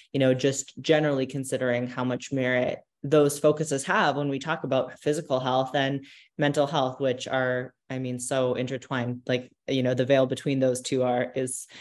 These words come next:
so thin or, or non-existent. So, you know, I am thrilled to have these conversations all the time on the podcast, and I'm trying to make sure we're talking about mental health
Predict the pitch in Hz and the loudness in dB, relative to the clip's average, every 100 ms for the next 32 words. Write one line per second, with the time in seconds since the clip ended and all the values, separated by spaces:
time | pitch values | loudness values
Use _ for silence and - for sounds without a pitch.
0 | - - 196 185 185 156 143 139 139 131 | -10 4 6 6 6 6 6 4 4 2
1 | 143 139 139 135 131 151 - 127 131 165 | 2 0 -2 -4 -4 -4 -2 -4 0 4
2 | 147 143 - - - _ _ _ 202 196 | 6 4 -2 -16 -20 _ _ _ 4 6
3 | 147 123 _ _ _ _ _ 156 156 151 | 4 2 _ _ _ _ _ 2 4 4
4 | 151 151 - 175 170 165 165 143 143 139 | 2 -2 -4 2 4 4 0 -2 -4 -6
5 | 139 139 139 131 139 131 131 - - _ | -6 -6 -4 -4 -2 -2 -4 -6 -12 _
6 | _ _ _ - 143 135 - 127 127 127 | _ _ _ 0 2 2 0 0 0 0
7 | 131 131 127 120 - 123 123 131 131 - | 0 0 0 -2 0 -2 -2 -4 -4 -2
8 | 135 131 139 143 151 151 151 135 131 139 | -2 2 2 4 2 0 0 0 -2 -4
9 | 139 135 131 123 135 131 131 139 123 | -4 -4 0 0 0 -2 -2 0 0